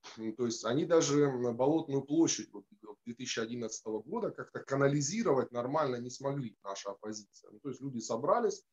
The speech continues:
постояли там под миллион человек в пятистах метрах от Кремля, ну и разошлись, как бы, даже не выдвинув политических требований, ну, кроме там «за честность выборов». Это несколько такой наивный лозунг.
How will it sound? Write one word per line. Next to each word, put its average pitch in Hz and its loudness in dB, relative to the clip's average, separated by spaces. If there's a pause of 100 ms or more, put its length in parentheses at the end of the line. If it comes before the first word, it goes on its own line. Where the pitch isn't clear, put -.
(180)
постояли 147 4
там 151 0
под 139 -2
миллион 139 4
человек 123 2
в - -20
пятистах 123 -2
метрах 120 -2
от 113 -10
Кремля, 113 -2
ну 233 -2
и 214 0
разошлись, 127 -4
как - -16
бы, - -20 (320)
даже 147 2
не 131 0
выдвинув 127 0
политических 117 -8 (100)
требований, 107 -6
ну, 156 -12 (100)
кроме 127 -2
там 110 -6 (100)
«за 113 -2
честность 135 -4
выборов». 110 -10
Это - -12
несколько 113 -12
такой 101 -16
наивный 113 -8
лозунг. 104 -20